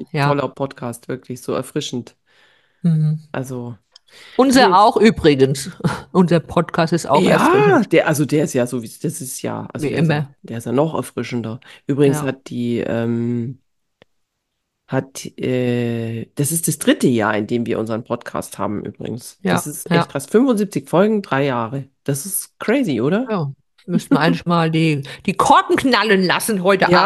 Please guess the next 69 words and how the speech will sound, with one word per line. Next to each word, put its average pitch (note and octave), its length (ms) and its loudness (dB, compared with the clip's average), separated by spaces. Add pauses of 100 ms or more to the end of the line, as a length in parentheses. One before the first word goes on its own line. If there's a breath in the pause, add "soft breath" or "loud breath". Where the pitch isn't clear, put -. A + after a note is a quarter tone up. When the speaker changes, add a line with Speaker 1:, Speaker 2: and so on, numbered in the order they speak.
Speaker 1:
Abend, E3+ 280 -6
ne? D4+ 80 2
Speaker 2:
das A#3+ 140 4
stimmt. E4 360 0
Wir F#3 100 6
müssten B3 280 2
uns - 180 -4
mal D#3 140 2
selbst - 380 0
feiern. C3+ 400 2
Ja, D#3+ 140 0
aber F3+ 160 0
wir F3+ 60 -2
sind G3+ 180 -4
ja F#3 100 -2
nicht F3 100 -6
Speaker 1:
Ja. E3 80 0
Speaker 2:
zusammen. D#3+ 400 0
Aber - 140 0
das E3 160 -4
nächste F#3 260 -4
Mal, F3 220 0
wenn E3 160 -2
Speaker 1:
Nee. D#3 360 -2
Speaker 2:
wir D#3+ 60 -12 (160)
zusammen D3+ 400 0
sind, E3+ 240 -4
dann D#3 140 -2
müssen D#3 260 -6
wir D3 220 -4
auf, - 520 -4
vielleicht D#3 360 -4
schaffen E3 220 -4
wir D#3+ 80 0
dann D3 140 -2
die E3 120 -2
hundertste E3 420 -4
Folge A#2+ 320 -6
zusammen. - 560 -6
<laughs> - 400 -8
Speaker 1:
Ach, G3+ 120 2
Speaker 2:
Ich - 100 -8
Speaker 1:
die - 20 -6
Speaker 2:
weiß E3 140 4
Speaker 1:
kriegen - 80 0
Speaker 2:
noch, F#3 120 2
Speaker 1:
wir C#3+ 120 0
auch C3+ 100 0
noch C#3 100 0
Speaker 2:
als A3 140 2
wir C3+ 80 6
Speaker 1:
voll, C#3 80 4
Speaker 2:
am B2 60 0
Speaker 1:
oder? D3+ 100 4 (100)
Speaker 2:
Anfang C4+ 260 2
haben A3+ 120 2
wir F#3+ 160 2
auch A#3+ 100 2
mal G#3 200 2
die, F#3+ 260 -4 (220 loud breath)
haben F3+ 100 -2
wir E3+ 140 6
auch G#3 80 0
mal G#3 160 -4
zusammen E3+ 420 -2
aufgezeichnet, D#3+ 720 -4
weißt E3 280 -4
du D4+ 40 -10
noch? E4+ 280 -12